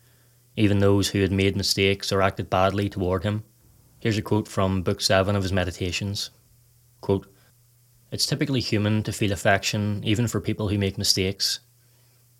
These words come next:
The feeling is a response to the thoughts that they're your kin, that they're led astray against their will by their ignorance, that shortly both of you will be dead, and especially that he did you no harm,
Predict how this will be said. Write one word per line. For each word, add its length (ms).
The 80
feeling 300
is 140
a 60
response 600
to 120
the 100
thoughts 420
that 140
they're 140
your 200
kin, 420
that 120
they're 160
led 180
astray 440
against 380
their 160
will 280
by 160
their 160
ignorance, 500
that 120
shortly 460
both 200
of 140
you 160
will 120
be 120
dead, 400
and 120
especially 540
that 140
he 100
did 220
you 100
no 160
harm, 400